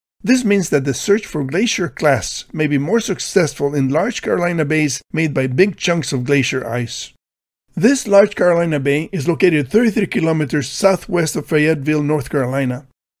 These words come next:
Like all well-preserved bays, its geometry is precisely elliptical, with a width of two thousand one hundred meters and a length of four thousand one hundred and sixty meters.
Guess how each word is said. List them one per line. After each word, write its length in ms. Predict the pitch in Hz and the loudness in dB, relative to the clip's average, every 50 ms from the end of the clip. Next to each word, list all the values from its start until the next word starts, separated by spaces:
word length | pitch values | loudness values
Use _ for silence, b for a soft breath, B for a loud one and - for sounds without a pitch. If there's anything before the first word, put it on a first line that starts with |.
| _ _ _ | _ _ _
Like 220 | - 143 139 139 - | -4 -4 -4 0 0
all 240 | 190 208 233 220 202 | 2 2 2 4 4
well-preserved 680 | 190 202 196 202 - 190 - - - 170 151 139 - 139 | 6 4 4 4 0 -4 -4 -2 -2 -2 -2 -4 -2 -2
bays, 460 | 160 151 143 143 160 - - - - _ | 0 2 2 0 -2 -4 -8 -14 -8 _
its 200 | - 123 - - | -6 -6 -4 -6
geometry 500 | 147 147 156 170 196 214 196 196 - 165 | -2 0 2 2 4 2 2 2 0 0
is 120 | 147 - | 0 -2
precisely 640 | - - 143 123 - - 202 247 233 - - 202 196 | -2 -4 -4 -2 0 0 0 0 0 0 0 0 0
elliptical, 680 | 170 165 175 196 190 - 214 135 - 147 147 170 156 - | 2 4 4 4 4 2 0 -2 -2 -2 -2 -2 -4 -6
with 200 | - 160 139 127 | -4 -2 0 0
a 80 | 139 139 | 0 2
width 320 | 147 185 226 214 - - | 2 2 2 0 0 -2
of 180 | 160 127 - - | -4 -4 -4 -2
two 140 | 220 220 214 | -2 -2 0
thousand 420 | - 196 180 165 - - 151 147 | 2 4 2 2 2 -2 -4 -2
one 140 | 156 165 151 | -2 -2 -2
hundred 320 | 131 156 156 143 135 131 | -2 -2 -2 -2 -2 -2
meters 420 | 139 170 190 190 196 202 - - - _ _ - | -2 -2 0 0 0 -2 -4 -8 -12 _ _ -4
and 140 | 143 143 139 | -2 0 0
a 40 | |
length 280 | 131 147 160 165 - - | 2 2 0 0 0 -2
of 120 | 143 123 | -4 -2
four 200 | - 185 202 196 | 2 2 2 2
thousand 480 | - - 180 160 160 151 - 147 139 143 | 2 0 0 0 0 0 -2 -6 -4 0
one 180 | 143 170 180 131 | 0 0 0 0
hundred 320 | - 175 165 156 147 139 | -2 -2 -2 -2 -2 0
and 140 | 143 139 127 | -2 -2 -2
sixty 320 | - 156 131 - - 147 | -2 -4 -6 -4 -4 -2
meters. 480 | 139 139 139 127 123 123 113 - - | 0 0 0 0 -2 -4 -8 -10 -14